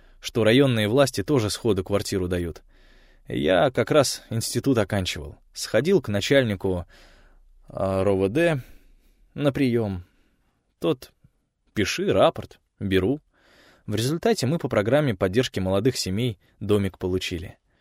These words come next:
Вот с тех пор кусок района с двадцатью семью деревнями мой.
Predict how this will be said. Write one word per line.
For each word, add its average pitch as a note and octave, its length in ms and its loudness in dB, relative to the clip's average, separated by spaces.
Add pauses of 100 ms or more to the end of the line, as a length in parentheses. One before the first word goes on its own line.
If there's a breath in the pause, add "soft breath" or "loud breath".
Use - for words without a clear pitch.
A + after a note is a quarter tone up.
(800)
Вот G3+ 260 2
с - 60 -4
тех - 180 2
пор G3 180 4
кусок - 320 2
района C#3+ 380 6
с G#2+ 60 0
двадцатью B2+ 500 2
семью A#2+ 420 2 (100)
деревнями G#2+ 680 2
мой. F2+ 400 -6